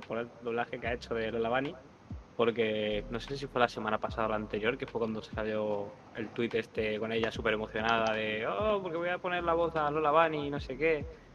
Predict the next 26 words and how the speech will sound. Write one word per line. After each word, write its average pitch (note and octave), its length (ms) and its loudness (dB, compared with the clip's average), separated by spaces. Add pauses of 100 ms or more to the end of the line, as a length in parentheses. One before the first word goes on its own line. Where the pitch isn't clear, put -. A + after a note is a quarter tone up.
(380)
Y A2 680 0
todo A#2 220 0
saltó A2+ 340 2
por B2+ 120 0
un G#2+ 100 -2
tuit G#2+ 180 -8
que A2+ 100 -4
hizo A2+ 220 -4
la, G#2 300 2
la G#2 140 -4
que G#2+ 80 -4
era G#2+ 100 -2
la G#2+ 60 0
actriz G#2+ 240 -6
de G#2 60 -2
doblaje G#2+ 340 0
original A2 420 -2
en B2 120 -2
el, G#2 480 -4
en G#2+ 80 -8
el G#2 120 -6
tráiler, A#2 340 -4
en A#2+ 60 -8
el A2+ 60 -10
primer G#2+ 300 -8
tráiler. C3+ 340 -6